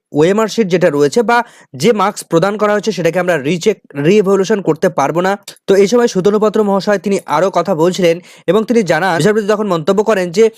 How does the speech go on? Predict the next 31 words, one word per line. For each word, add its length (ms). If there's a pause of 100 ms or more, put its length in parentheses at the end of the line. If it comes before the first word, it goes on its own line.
(320)
এই 120
সমস্ত 260
ক্যান্ডিডেটরা 580
তারা 240
কি 140
কাট 220
অফের 180
মধ্যে 220
রয়েছে? 280 (280)
তো 100
স্কুল 180
সার্ভিস 260
কমিশনের 340
লয়ার 280
তিনি 180
জানান, 340
No, 180 (540)
এই 140
সমস্ত 280
ক্যান্ডিডেট 380
তারা 560 (200)
কাট 220
অফের 300 (260)
মধ্যেই 400
নেই, 460 (100)
জোন 180
অফ 200
কনসিডারেশনের 680
মধ্যে 220
আসতেই 340
পারেননি। 420